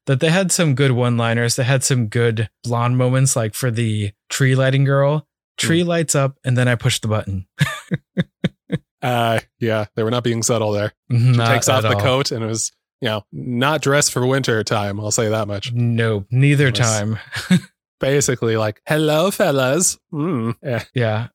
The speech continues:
Speaker 1: And you know what was, what was just in your face?
Speaker 2: Hmm.
Speaker 1: The old vaudeville joke of, "Why do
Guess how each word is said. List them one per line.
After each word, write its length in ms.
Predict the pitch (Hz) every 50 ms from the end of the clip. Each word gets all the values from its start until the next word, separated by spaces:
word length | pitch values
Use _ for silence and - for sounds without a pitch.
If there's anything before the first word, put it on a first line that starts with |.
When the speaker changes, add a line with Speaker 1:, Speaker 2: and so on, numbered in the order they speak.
| _ _
Speaker 1:
And 160 | - 135 131
you 80 | 131 135
know 140 | 147 151 156
what 40 | 147
was, 220 | 143 135 123 120 - _
what 180 | 139 127 127 127
was 180 | 123 123 113
just 340 | - - 123 123 120 - -
in 140 | 151 139 135
your 120 | 135 131
face? 500 | 131 - 143 143 151 156 - - - - - _ _ _ _ _ -
Speaker 2:
Hmm. 100 | 110 101
Speaker 1:
The 180 | 139 131 127
old 440 | - 123 127 131 131 131 131 127 127 - -
vaudeville 560 | 117 107 110 104 117 120 117 113 127 123 123
joke 320 | 117 - 127 120 120 113 -
of, 280 | 123 110 104 104 - _ _ _
"Why 320 | 120 113 117 117 120 120
do 440 | 123 127 127 123 123 120 120 117